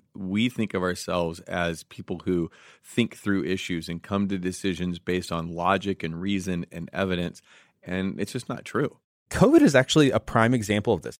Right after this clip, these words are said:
Speaker 2: I like to call it covid logic. There's a comedian I like named Trey Kennedy who points out how the rider, we might say, the logic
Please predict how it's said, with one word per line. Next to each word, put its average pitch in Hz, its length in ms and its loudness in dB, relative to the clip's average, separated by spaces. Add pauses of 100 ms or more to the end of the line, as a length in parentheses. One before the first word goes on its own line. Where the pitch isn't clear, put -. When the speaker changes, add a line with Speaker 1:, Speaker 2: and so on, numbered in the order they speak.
(160)
Speaker 2:
I 117 100 2
like 143 160 8
to - 80 -6
call 143 180 6
it - 80 -4
covid 113 360 2
logic. 131 360 6 (280)
There's 113 160 2
a 110 320 6
comedian 113 420 4
I 113 140 6
like 113 240 8
named 104 180 0
Trey 107 220 2
Kennedy 98 400 0
who 101 160 0
points - 360 -2
out 101 200 4
how 98 300 6
the 95 360 0 (160)
rider, 101 480 6
we 120 100 2
might 120 200 4
say, 135 120 8
the 107 140 6
logic 95 500 4